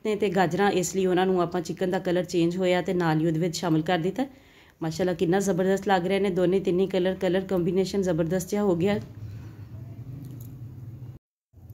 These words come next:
ਚਮਚ ਚਲਾ ਕੇ ਇਹਨੂੰ ਫਰਾਈ ਕਰਾਂਗੇ।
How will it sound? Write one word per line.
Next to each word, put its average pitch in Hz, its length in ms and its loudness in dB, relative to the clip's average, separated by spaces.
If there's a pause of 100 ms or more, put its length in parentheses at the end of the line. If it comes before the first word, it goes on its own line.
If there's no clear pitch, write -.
(1400)
ਚਮਚ 156 340 -8
ਚਲਾ 156 240 -2
ਕੇ 185 260 -8 (200)
ਇਹਨੂੰ 160 200 -4
ਫਰਾਈ 160 280 -6
ਕਰਾਂਗੇ। 196 400 -2